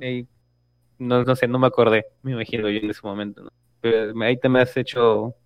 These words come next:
acordar de eso y, pues, lo puedo compartir acá con nuestra audiencia.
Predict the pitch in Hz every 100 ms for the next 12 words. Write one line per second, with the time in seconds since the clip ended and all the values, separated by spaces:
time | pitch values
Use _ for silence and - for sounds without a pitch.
0 | _ 120 127 113 117 120 117 123 113 -
1 | - - - _ _ _ _ _ _ 131
2 | 135 147 143 139 127 - 123 120 120 120
3 | 113 - 104 101 101 - 127